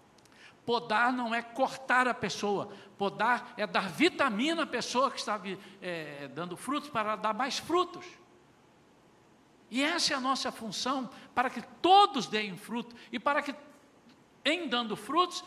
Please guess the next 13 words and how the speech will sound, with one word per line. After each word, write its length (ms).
o 100
Pai 380
seja 280
glorificado. 680
É 40
isso 140
que 80
Jesus 400
fala 400
em 140
João 180
capítulo 480
quinze. 500